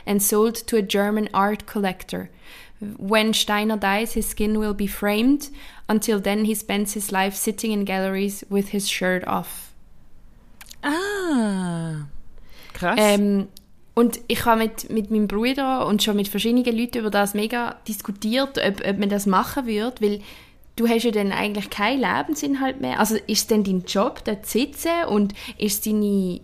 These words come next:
Speaker 1: deine Verantwortung, dass du zum Beispiel nicht zu- oder abnimmst, damit das, die Kunst genauso bleibt? Und einfach so mega viele Fragen, ob man das selber machen würde.
Speaker 2: Voll. Also ich würde es, glaub, definitiv nicht machen. <laughs>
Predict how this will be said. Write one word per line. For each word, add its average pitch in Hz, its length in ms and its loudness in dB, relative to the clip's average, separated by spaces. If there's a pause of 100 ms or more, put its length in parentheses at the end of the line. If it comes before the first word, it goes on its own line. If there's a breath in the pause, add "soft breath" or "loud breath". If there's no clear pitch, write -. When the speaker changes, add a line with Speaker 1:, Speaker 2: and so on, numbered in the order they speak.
(120)
Speaker 1:
deine 202 180 2
Verantwortung, 226 600 -2
dass 202 160 -4
du 202 80 -6
zum 202 120 0
Beispiel 196 340 -2
nicht 180 340 -6 (240)
zu- 233 180 2
oder 226 340 4
abnimmst, 262 580 4
damit 202 220 -2
das, - 280 -8 (180)
die 185 260 0
Kunst 214 440 -2
genauso 180 460 0
bleibt? 226 500 -2
Und 190 240 0 (420 loud breath)
einfach 247 200 2
so 262 440 2
mega 233 240 2
viele 269 260 0
Fragen, 208 680 -2
ob 202 100 -2
man 202 80 2
das 202 180 0
selber 214 280 0
machen 214 340 -2
würde. 247 240 -4 (1500 loud breath)
Speaker 2:
Voll. 233 540 4
Also 196 240 2
ich 220 80 2
würde 196 100 2
es, 185 100 -8
glaub, 185 200 0
definitiv 196 540 -4
nicht 185 160 -6
machen. 170 340 -10
<laughs> 247 60 0